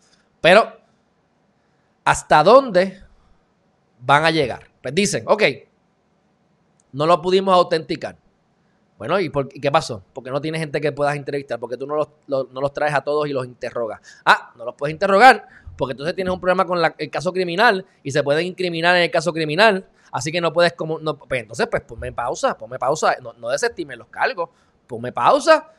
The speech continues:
porque si tú me vas a usar la excusa de que no vas a poder y el tribunal accede a decir, sí, no le des nada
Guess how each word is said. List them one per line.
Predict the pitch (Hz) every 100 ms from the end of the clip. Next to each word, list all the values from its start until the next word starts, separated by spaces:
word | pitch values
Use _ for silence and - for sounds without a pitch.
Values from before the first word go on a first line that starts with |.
| _ -
porque | 156
si | 165
tú | 147
me | 156
vas | 160
a |
usar | 170 170 170
la |
excusa | 170 202 226 190 170
de | 143
que | 139
no | 135
vas | 147 160
a | 160
poder | 170 170 175
y | 147
el | 143 139
tribunal | 135 139 131 135 143 175 -
accede | 160 - 185 190 185
a |
decir, | 151 139 202
sí, | 202 202
no | 151 147
le |
des | 175
nada | 180 180 180 170